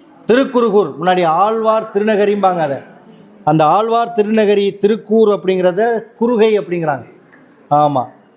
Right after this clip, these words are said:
திருக்கூர் அப்படிங்கிறத குருகை. ஸ்ரீவில்லிபுத்தூர். ஸ்ரீவில்லிபுத்தூர் ஸ்ரீவி தான். ஸ்ரீவில்லிபுத்தூர்னா ஸ்ரீவி.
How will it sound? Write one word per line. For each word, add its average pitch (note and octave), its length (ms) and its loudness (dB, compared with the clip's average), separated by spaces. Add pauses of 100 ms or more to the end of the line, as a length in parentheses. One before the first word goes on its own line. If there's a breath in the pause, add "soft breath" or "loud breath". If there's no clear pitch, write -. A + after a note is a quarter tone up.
(100)
திருக்கூர் A3 460 2
அப்படிங்கிறத F#3+ 500 -2
குருகை. D3 460 -2 (2250)
ஸ்ரீவில்லிபுத்தூர். A3+ 880 0 (1700)
ஸ்ரீவில்லிபுத்தூர் G#3 840 0 (120)
ஸ்ரீவி G#3 260 2
தான். F3 180 -2 (960)
ஸ்ரீவில்லிபுத்தூர்னா G3+ 1040 0
ஸ்ரீவி. F3+ 480 -2